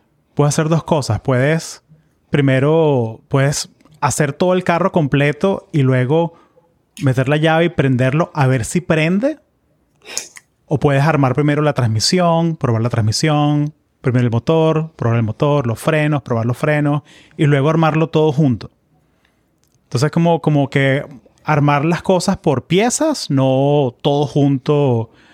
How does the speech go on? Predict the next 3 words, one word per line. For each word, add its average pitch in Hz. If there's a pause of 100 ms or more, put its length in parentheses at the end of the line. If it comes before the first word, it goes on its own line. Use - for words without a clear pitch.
(300)
como 127
que 110 (220)
secuencial. 123